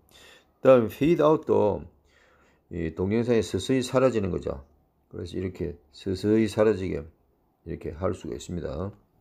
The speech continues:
그 다음에 이 편집으로 갑니다. 아래쪽에 편집 있죠. 이건 뭐 하는 거냐 하면은 터치해 볼게요.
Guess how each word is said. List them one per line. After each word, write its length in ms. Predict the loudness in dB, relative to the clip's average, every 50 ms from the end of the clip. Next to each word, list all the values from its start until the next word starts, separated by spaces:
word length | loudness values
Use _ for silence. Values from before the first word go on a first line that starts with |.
| _ _ -20 _ _ _ _ _ _ _ _ _ _ -20 -20 _ _ -18 -18 _ _ _ _ -20 -20 -20 -20 -20 -20 -20 -20 _ _ _
그 80 | 2 6
다음에 380 | 8 8 8 8 6 4 4 2
이 80 | 0
편집으로 500 | 0 -2 -2 0 0 -2 -2 0 -2 -2
갑니다. 540 | -2 -2 -4 -4 -2 -2 -2 -2 -2 -4 -4
아래쪽에 400 | -2 -2 -2 -2 -2 -4 -6 -8
편집 340 | -6 -6 -6 -6 -4 -4 -6 -6
있죠. 360 | -6 -4 -4 -4 -4 -6 -8 -16 _ _ _
이건 400 | -2 2 4 4 4 4 0 -4 -6
뭐 320 | 0 4 4 6 6 4
하는 160 | 2 0 0
거냐 220 | 0 0 2 2 0
하면은 440 | 0 0 -2 -2 -4 -4 -6 -8 -8
터치해 300 | -6 -8 -6 -4 -4 -4
볼게요. 440 | -4 -4 -4 -4 -4 -4 -2 -4